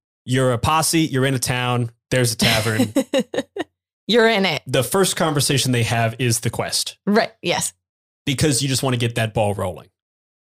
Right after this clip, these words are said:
Speaker 1: And there's nothing bad. And even, like, if you want, you can start the one shot with them already having gotten the que-, like, "Hey, so we open, it's a Dust Bowl town. The mayor's just told you guys that there's a town beset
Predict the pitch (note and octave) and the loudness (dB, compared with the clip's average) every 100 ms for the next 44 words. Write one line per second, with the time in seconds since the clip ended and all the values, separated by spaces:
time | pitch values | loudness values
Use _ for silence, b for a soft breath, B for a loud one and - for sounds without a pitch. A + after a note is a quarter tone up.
0 | _ _ _ C#3+ C3 D#3 D3 B2+ C3 D3 | _ _ _ -2 0 0 0 0 0 0
1 | D3+ E3+ G3 E3+ - - - C#3+ D3 D3 | 2 2 2 0 -2 -10 -6 -4 -2 -2
2 | A2+ A2+ C3+ - C3 C#3 C3 - A#2+ A#2 | 0 0 -2 0 -2 0 -2 0 0 -2
3 | - _ _ _ _ _ A#2 B2 A#2 A2+ | -6 _ _ _ _ _ -4 0 2 0
4 | A2 A#2 A#2+ B2 - A#2+ - B2+ G#2 A#2+ | -4 -2 -2 0 0 -2 0 -2 0 -2
5 | A#2+ A#2+ A#2+ A#2+ A2+ A2+ A2 A2+ G#2+ A2+ | 0 2 2 2 0 -2 -2 -2 -2 -4
6 | - G#2+ - A2+ B2+ A#2 - _ _ _ | -4 -10 -6 -4 -2 -4 -8 _ _ _
7 | _ - G#3 F3 C#3 B2+ C3 B2 B2 B2+ | _ 0 2 2 0 0 0 0 -2 0
8 | D#3+ D#3+ D3+ C#3 B2 B2 C#3 - C3+ C3 | 0 2 2 2 0 0 0 2 2 2
9 | - A#2+ A#2+ B2 - _ - C#3 D#3+ E3+ | -2 -2 -2 -4 -8 _ -4 0 2 2
10 | D3 - C#3+ C3 - - _ _ - C#3 | 2 0 0 0 -2 -10 _ _ 0 2
11 | C#3 C3+ C3 B2+ C3 B2 - A#2 - B2+ | 2 0 0 0 0 -2 -2 -4 -4 -2
12 | A#2+ A#2 C3 C3 A#2+ A2+ A#2 A2 - | -2 -2 -2 0 0 -2 -2 -4 -8